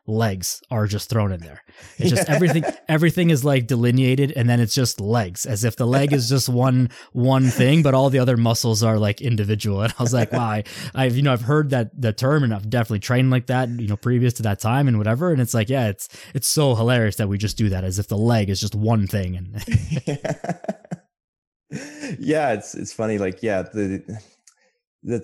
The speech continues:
Speaker 2: the, the foot, foot strength, right? Like, there's no foot strength day either. Like, and that's,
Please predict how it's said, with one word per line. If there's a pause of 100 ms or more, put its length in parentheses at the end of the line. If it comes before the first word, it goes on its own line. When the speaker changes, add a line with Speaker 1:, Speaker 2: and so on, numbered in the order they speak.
Speaker 2:
the,
the
foot, (840)
foot
strength,
right?
Like,
there's
no
foot
strength
day
either.
Like,
and
that's,